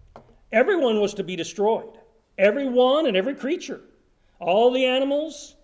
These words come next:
all the people were to be destroyed and burned. And all the possessions of the land were to be destroyed. <clears throat>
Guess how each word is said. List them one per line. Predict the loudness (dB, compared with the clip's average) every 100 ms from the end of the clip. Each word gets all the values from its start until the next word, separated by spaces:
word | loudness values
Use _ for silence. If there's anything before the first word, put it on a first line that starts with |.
| _
all | -6 0 2 2
the | -2
people | -4 -2 -6 -6 -12 -20 _ -10
were | -10
to | -10
be | -12 -10
destroyed | -10 -10 -8 -8 -8 -12 -20 _ _
and | -10 0
burned. | 2 2 -2 -8 -20 -20 _ _ -6
And | 2
all | 6 6 6
the | 4
possessions | 2 2 0 0 -4 -2
of | 2
the | 2
land | 0 -4 -6 -8
were | -10
to | -10
be | -12
destroyed. | -12 -12 -10 -10 -12 -20 -20 _ _ -20 -20 -20 _ _ -20 -10 -4
<clears throat> | -2 -4